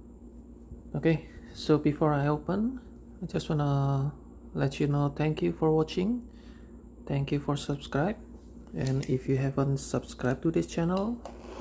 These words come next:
please like, subscribe, I appreciate it. And also you can follow me on my Instagram,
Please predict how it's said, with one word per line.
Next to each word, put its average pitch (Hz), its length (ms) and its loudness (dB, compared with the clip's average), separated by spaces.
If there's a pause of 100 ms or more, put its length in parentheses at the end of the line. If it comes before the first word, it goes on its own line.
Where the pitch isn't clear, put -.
(600)
please - 560 0 (480)
like, 143 340 4
subscribe, 147 720 0 (1160)
I 123 260 0
appreciate 160 600 0
it. 196 220 0 (580)
And 135 320 4
also 185 760 4 (960)
you 160 120 2
can 156 200 4
follow 151 360 4
me 147 160 2
on 131 140 4
my 127 160 4 (100)
Instagram, 151 600 2